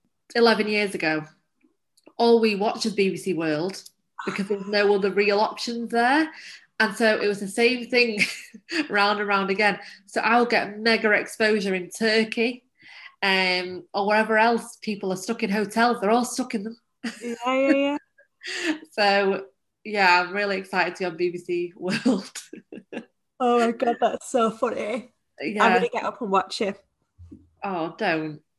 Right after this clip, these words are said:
Speaker 2: To just know that I'm watching you.
Speaker 1: I just, I don't, I mean, people aren't even, like, commuting, so I don't really, their audience must be way down at half five. Who, I don't know who's up. But,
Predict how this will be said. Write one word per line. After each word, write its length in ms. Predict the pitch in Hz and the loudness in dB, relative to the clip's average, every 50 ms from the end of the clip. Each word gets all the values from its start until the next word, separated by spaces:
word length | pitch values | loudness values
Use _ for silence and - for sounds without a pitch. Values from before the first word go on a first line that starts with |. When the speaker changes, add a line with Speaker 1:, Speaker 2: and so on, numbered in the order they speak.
| _ - | _ -8
Speaker 2:
To 60 | 214 | -6
just 220 | - 208 202 - | -6 -4 -4 -2
know 220 | 214 202 190 190 190 | 0 4 4 4 4
that 140 | 185 - | 2 0
I'm 160 | 190 196 190 185 | 0 0 0 0
watching 420 | 185 170 - - - - 202 190 | -2 -4 -4 -8 -10 -8 -8 -8
you. 380 | - - 254 240 220 220 220 226 - _ _ _ _ _ _ _ _ _ _ _ _ _ | -6 -4 -4 -2 -2 -4 -6 -10 -14 _ _ _ _ _ _ _ _ _ _ _ _ _
Speaker 1:
I 120 | - - | -14 -12
just, 300 | 220 - 247 233 - - - _ _ - | -12 -12 -12 -14 -14 -18 -20 _ _ -6
I 80 | 240 | -2
don't, 160 | 240 302 294 | 0 0 2
I 40 | 269 | 2
mean, 160 | 294 311 302 - _ - 226 | 0 0 -2 -4 _ -12 -4
people 260 | 226 254 285 294 294 | 0 0 2 2 2
aren't 160 | 294 294 - | 2 2 2
even, 160 | 277 269 262 240 | 0 0 0 0
like, 240 | 233 220 - - | 0 0 0 -2
commuting, 420 | - 208 214 220 233 240 220 208 190 | -6 -10 -8 -6 -4 -4 -4 -4 -2
so 80 | 220 | -4
I 40 | 214 | -4
don't 280 | 214 247 262 277 262 269 | -2 -2 -2 -4 -4 -6
really, 320 | 254 254 247 240 226 - - _ - _ - - _ _ | -6 -6 -6 -8 -10 -12 -14 _ -20 _ -20 -20 _ _
their 140 | 233 233 254 | -2 0 2
audience 280 | 262 285 294 269 240 | 4 2 2 0 -2
must 140 | 254 233 - | -6 -6 -4
be 100 | 240 220 | -4 -4
way 420 | 202 190 190 220 226 226 233 226 | -4 -2 0 2 2 2 2 0
down 380 | 220 226 220 214 214 196 185 - | 0 0 0 0 0 0 -2 -4
at 80 | - - | -6 -8
half 300 | 196 208 208 208 196 - | -6 -6 -6 -6 -6 -8
five. 360 | - 240 226 214 185 180 170 | -8 -6 -2 -2 -2 -2 -4
Who, 260 | 165 202 220 226 226 - | -6 -6 -4 -4 -4 -4
I 60 | - | -6
don't 220 | 214 226 226 220 - | -6 -6 -6 -6 -6
know 160 | 214 214 208 | -8 -6 -6
who's 260 | 196 208 214 202 190 | -6 -6 -6 -4 -4
up. 220 | 220 240 - - - _ _ _ _ _ _ _ _ _ _ _ _ _ _ _ _ _ - | -4 -6 -6 -10 -14 _ _ _ _ _ _ _ _ _ _ _ _ _ _ _ _ _ -4
But, 240 | 254 240 - - | -2 -2 -2 -4